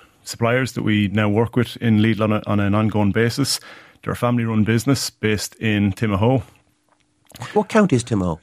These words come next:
Speaker 1: It's County Kildare.
Speaker 2: Kildare, okay.
Speaker 1: So we will see them continue their supply of products in our Glensala and Deluxe ranges, where they will continue to supply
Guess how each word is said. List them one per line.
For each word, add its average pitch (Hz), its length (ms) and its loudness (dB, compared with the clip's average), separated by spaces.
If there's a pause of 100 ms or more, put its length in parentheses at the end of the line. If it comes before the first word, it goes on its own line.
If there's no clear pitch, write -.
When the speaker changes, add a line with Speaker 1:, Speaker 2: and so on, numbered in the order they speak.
(140)
Speaker 1:
It's 117 400 -2
County - 220 -2
Kildare. 98 320 -4 (100)
Speaker 2:
Kildare, 85 300 0
okay. 82 200 -18 (320)
Speaker 1:
So - 140 -2
we 123 100 4
will 120 120 2
see 117 320 2
them 113 580 0
continue 120 400 0
their 107 100 -2
supply 120 540 0
of 101 420 -4
products 107 420 -4
in 117 140 -2
our 101 140 0
Glensala 110 480 -2
and 98 140 -4
Deluxe 113 280 -4
ranges, 117 420 2
where 101 200 -4
they 101 80 -2
will 90 80 -2
continue 110 360 -2
to - 100 -10
supply 104 440 -2